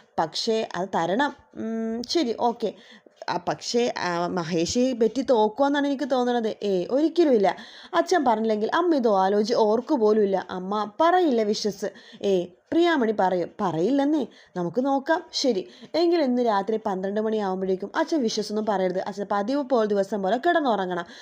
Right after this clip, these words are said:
നമ്മുടെ അമ്മ വന്നിട്ട് വിഷസ് ചെയ്തിട്ട് അച്ഛന് ഗിഫ്റ്റ് തരുമെന്ന് നമുക്ക് നോക്കാം. ശരി, മഹേഷ് തോൽക്കാനുണ്ടോ ചാൻസ്? നമുക്ക് നോക്കാം അച്ഛാ എന്നിങ്ങനെ പറയാണ്. പിന്നീട് കാണിക്കുക പ്രിയാമണിനെയാണ്. ഹോ, ഈ മാഷ് ഇത് എവിടെ പോയി? പച്ചക്കറി മേടിക്കാൻ പോയ മാഷ്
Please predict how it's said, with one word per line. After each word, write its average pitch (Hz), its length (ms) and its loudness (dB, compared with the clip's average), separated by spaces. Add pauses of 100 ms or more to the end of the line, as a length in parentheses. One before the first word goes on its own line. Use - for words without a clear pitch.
(220)
നമ്മുടെ 214 200 0
അമ്മ 190 260 0
വന്നിട്ട് 226 320 2
വിഷസ് 294 480 0
ചെയ്തിട്ട് 220 320 0
അച്ഛന് 202 340 -2
ഗിഫ്റ്റ് 190 380 -2
തരുമെന്ന് 233 220 0
നമുക്ക് 302 320 0
നോക്കാം. 294 380 0 (120)
ശരി, 320 360 -2 (360)
മഹേഷ് 175 380 -4
തോൽക്കാനുണ്ടോ 240 480 2
ചാൻസ്? 262 600 -2
നമുക്ക് 180 280 -8
നോക്കാം 220 280 0
അച്ഛാ 320 340 2
എന്നിങ്ങനെ 254 300 -4
പറയാണ്. 214 440 0 (420)
പിന്നീട് 330 240 2
കാണിക്കുക 269 280 0
പ്രിയാമണിനെയാണ്. 220 800 0
ഹോ, 269 300 -2 (380)
ഈ 415 80 4
മാഷ് 262 560 0
ഇത് 247 100 2
എവിടെ 208 280 2
പോയി? 220 360 0
പച്ചക്കറി 359 460 2
മേടിക്കാൻ 202 360 -2
പോയ 196 120 0
മാഷ് 190 380 -4